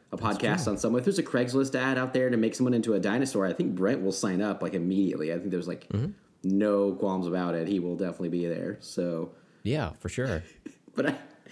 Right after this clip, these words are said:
Speaker 1: what kind of dinosaur would you be, do you think?
Speaker 2: Uh, I'm probably going toward, um,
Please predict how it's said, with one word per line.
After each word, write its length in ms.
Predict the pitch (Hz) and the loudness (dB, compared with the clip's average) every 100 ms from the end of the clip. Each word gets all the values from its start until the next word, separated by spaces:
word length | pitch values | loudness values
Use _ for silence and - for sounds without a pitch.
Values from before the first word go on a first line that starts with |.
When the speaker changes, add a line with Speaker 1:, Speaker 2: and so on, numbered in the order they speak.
| - - - | -18 -14 0
Speaker 1:
what 140 | 240 | 2
kind 100 | 226 | 4
of 80 | 208 | 4
dinosaur 320 | 180 175 170 | 2 4 4
would 140 | 151 139 | 4 4
you 80 | |
be, 320 | 131 147 156 - - _ - | 4 2 2 -6 -20 _ -4
do 80 | 143 | -2
you 40 | |
think? 220 | 143 143 | 0 -2
Speaker 2:
Uh, 640 | 113 117 113 120 117 117 110 - - - - | 2 2 4 2 2 2 0 -6 -20 -6 -2
I'm 100 | 117 | 0
probably 440 | 240 175 135 127 | 0 0 0 2
going 460 | 127 123 120 120 117 | 4 4 4 2 0
toward, 680 | - 113 107 107 104 101 - 98 | 2 4 4 4 2 0 -4 -2
um, 560 | 90 87 87 90 92 | 0 0 0 -2 -6